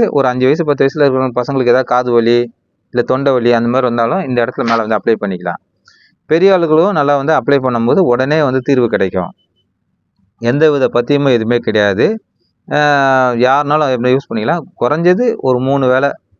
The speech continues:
அதிகபட்சம் அஞ்சு வேளை நம்ம இந்த மருந்தை வந்து அப்ளை பண்ணாலே நமக்கு வந்து நல்ல ரிசல்ட் கிடைக்கும். நல்லாவும் வந்து உங்களுக்கு வந்து அந்த காதோட சேர்த்து வலி கூட, வலி வர்றது எல்லாமே கம்ப்ளீட்டா வந்து குறைஞ்சிரும். இதை மட்டும் வந்து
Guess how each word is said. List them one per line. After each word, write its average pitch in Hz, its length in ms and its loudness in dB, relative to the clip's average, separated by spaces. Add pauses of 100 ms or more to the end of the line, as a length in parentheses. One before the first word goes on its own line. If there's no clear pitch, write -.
(360)
அதிகபட்சம் 147 760 0 (540)
அஞ்சு 143 320 0
வேளை 139 220 2 (760)
நம்ம 127 240 -2
இந்த 117 120 0
மருந்தை 127 360 0
வந்து 120 160 0
அப்ளை 123 240 0
பண்ணாலே 107 420 0 (480)
நமக்கு 110 280 -2
வந்து 131 140 -4
நல்ல 117 320 0
ரிசல்ட் 113 360 0
கிடைக்கும். 101 440 -2 (520)
நல்லாவும் 143 460 -2
வந்து 131 240 -2
உங்களுக்கு 123 340 0
வந்து 160 120 0
அந்த 127 180 -2 (180)
காதோட 165 600 2
சேர்த்து 135 280 0
வலி 123 200 0
கூட, 123 180 0 (400)
வலி 131 240 -2
வர்றது 113 440 0
எல்லாமே 117 320 0
கம்ப்ளீட்டா 107 420 -2
வந்து 101 220 -4 (260)
குறைஞ்சிரும். 92 500 -6 (580)
இதை 117 160 0
மட்டும் 120 360 -2
வந்து 131 220 -2